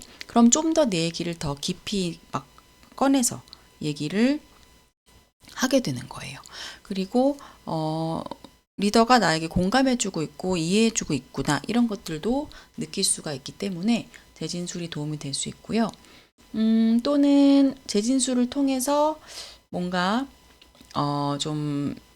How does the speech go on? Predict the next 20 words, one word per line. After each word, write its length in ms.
현재 420
이렇게 180
좀 400
생산적이지 640
않은 220
반응들이나 1120
요런 260
것들을 800
교정해주는 720
역할을 340
할 120
수도 160
있습니다. 560
집단원의 640
느낌에 440
대한 340
반응이 920
다소 300
이르다라고 1120
판단되거나 880